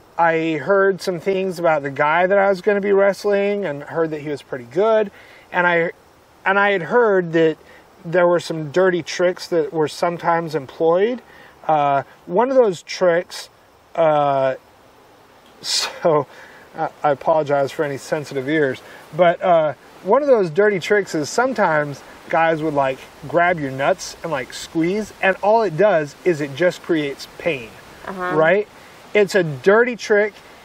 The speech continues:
Speaker 1: It, it just causes pain, and it's intended to break a person's concentration and
Speaker 2: Uh-huh.
Speaker 1: to, uh, ha-, make them give in, right? And I, so we go in,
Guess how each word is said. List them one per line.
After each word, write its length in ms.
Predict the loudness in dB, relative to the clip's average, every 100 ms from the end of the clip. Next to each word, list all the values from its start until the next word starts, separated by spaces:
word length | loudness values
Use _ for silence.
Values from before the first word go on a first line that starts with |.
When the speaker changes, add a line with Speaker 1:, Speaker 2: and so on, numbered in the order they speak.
| -20 -4
Speaker 1:
It, 220 | 0 0 -2 -20 -6 -4
it 120 | 0
just 360 | 2 2 -2 -18 -2
causes 460 | 2 2 0 -6
pain, 360 | -4 -2 -2 -2
and 180 | 0 0
it's 220 | 0 -4 -14 -20 -20 -8
intended 680 | -6 -4 -2 0 2 -2 0
to 240 | 0 0 0
break 340 | 2 2 2
a 80 | 0
person's 420 | 0 0 -2 -6
concentration 1120 | -2 -2 -2 -6 -6 0 2 0 -2 -2 -2 -2
and 280 | 0 0 -2
Speaker 2:
Uh-huh. 60 |
Speaker 1:
to, 460 | 0 2 2 -2 -2 0
uh, 320 | 2 2 -2 -6 -20 -20 -20 -20 -20 -20 -14 -2
ha-, 160 | -2 0
make 220 | -2 0
them 240 | 0 0 0
give 260 | 2 2 2
in, 180 | -2 -4 -18 -20 -20 -8
right? 340 | 0 2 2 -2 -10 -14 -2
And 100 | -2
I, 80 | -2 -12 -20 -20 -14
so 520 | 0 4 4 4 0
we 260 | -4 -6 -4
go 360 | 2 4 4
in, 260 | 2 0